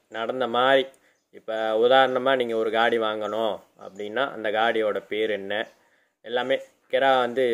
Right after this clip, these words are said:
நீங்க எடுத்துக்கிட்டு இருக்கிற இலைக்கு இடம் தகுந்தால் போல அது இருக்கணும். ஆனா அது வந்து உங்க ஆள் மனசும் நம்பணும். அதாவது உண்மையாலுமே நடந்தது போல உங்க மனசு நம்பினாதான் அது ரொம்ப சீக்கிரமா நடக்கும்.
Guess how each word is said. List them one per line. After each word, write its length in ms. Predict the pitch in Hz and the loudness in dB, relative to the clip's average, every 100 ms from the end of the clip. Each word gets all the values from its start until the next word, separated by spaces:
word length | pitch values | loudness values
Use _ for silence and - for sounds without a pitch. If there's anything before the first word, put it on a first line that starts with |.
| 110 104 104 - | 2 0 -4 -10
நீங்க 220 | 113 113 | -6 -2
எடுத்துக்கிட்டு 480 | 120 127 139 131 117 | -2 0 -2 0 0
இருக்கிற 460 | 104 117 107 107 | -4 -6 0 0
இலைக்கு 480 | 107 113 123 - 117 110 107 104 101 _ _ | 0 0 -2 -6 -6 -4 -2 -4 -8 _ _
இடம் 320 | 110 110 117 | -6 -6 -2
தகுந்தால் 520 | 110 110 113 113 107 | -2 -2 -2 -2 -2
போல 380 | 101 113 131 - - _ _ _ | -2 2 2 2 -8 _ _ _
அது 160 | 107 | -6
இருக்கணும். 520 | 113 123 127 139 196 - - | -4 -2 0 2 2 -2 -10
ஆனா 300 | 113 139 143 | 0 2 4
அது 140 | 123 | 4
வந்து 280 | 123 127 160 | 2 2 0
உங்க 160 | 127 117 | 2 6
ஆள் 240 | 123 139 | 8 6
மனசும் 560 | 131 123 120 131 160 - 101 | 4 0 0 2 2 -2 -12
நம்பணும். 560 | 107 117 127 135 123 - _ _ | -4 -2 2 2 0 -4 _ _
அதாவது 560 | - 104 110 123 175 185 _ _ _ _ _ | -12 -4 0 4 4 2 _ _ _ _ _
உண்மையாலுமே 600 | 120 131 143 139 135 160 | -12 -2 2 4 4 4
நடந்தது 540 | 123 127 143 143 143 | 4 2 4 4 2
போல 500 | 127 139 147 170 196 - | 4 8 8 8 4 2
உங்க 200 | 120 113 | -6 -2
மனசு 360 | 113 123 127 | 0 0 0
நம்பினாதான் 800 | 117 113 127 139 131 123 147 196 - | 0 0 2 2 4 4 4 4 0
அது 200 | 117 110 | -2 -2
ரொம்ப 280 | 110 135 | -2 -2
சீக்கிரமா 600 | 147 - 143 170 170 147 | -2 -2 -4 4 4 4
நடக்கும். 320 | 113 104 - | 0 -2 -8